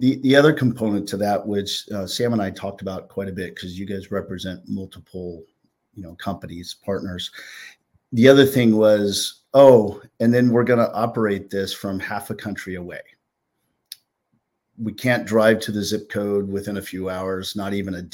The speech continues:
day. It's a twenty-six hour drive or a, you know, five, four and a half hour, five hour flight. And that was the other thing was, what do we feel like we can operate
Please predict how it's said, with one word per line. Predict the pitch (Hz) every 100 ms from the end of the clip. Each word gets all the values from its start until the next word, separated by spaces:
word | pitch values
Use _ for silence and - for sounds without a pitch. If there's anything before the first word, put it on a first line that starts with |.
| 98
day. | 92 90 90 _ - _ _ -
It's | 98 -
a | 98 92 90 90 _ -
twenty-six | - - 120 113 110 - 113 104
hour | 104 98 90
drive | 92 87 95 120 - _ _ _ _ _ _ - - - _ _ _ _ _ _ _ _ _
or | 113 113 110
a, | 104 101
you | 101 101 104
know, | 92
five, | - 107 107 -
four | 113
and | 101
a |
half | 95 101
hour, | 95 92
five | - 92
hour | 90 85
flight. | - 104 87 82 - - - - -
And | 110 110 110 107 107 - - 120
that | 123 135
was | 135
the | 117
other | 113 107
thing | 104 104 101
was, | 95 95 107
what | 120 147 -
do | 135
we | 117
feel | 113 113
like | 104 92
we | 110
can | - 80
operate | 82 - 87 -